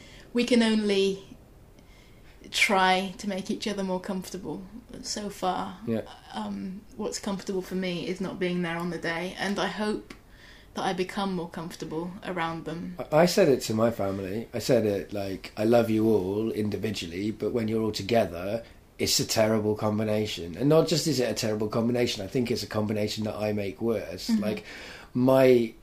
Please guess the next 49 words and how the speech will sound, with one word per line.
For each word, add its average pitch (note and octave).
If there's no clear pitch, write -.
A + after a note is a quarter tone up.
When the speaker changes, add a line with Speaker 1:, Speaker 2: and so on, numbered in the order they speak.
Speaker 2:
feeling A#2
about G2+
my G2+
family G2
is G#2+
that G2+
when A2+
they A2+
all G#2+
get G2+
together, G2
I'm G#2+
the G#2+
catalyst G2
that -
causes G2+
the A2
argument, F2+
because G#2+
I'm A#2
the A2+
one A2
who G#2+
goes G2+
around G2+
talking A2+
to G2+
them G#2
all G2
openly G2+
about F#2
everything F#2
without G2+
any F#2+
boundaries, G#2
and G#2+
then A2
they A2
all A2
just -
scream A2+
at G#2
me A2+
and A2
each A2+
other. A#2+
But, G#2+
I -
mean, A2+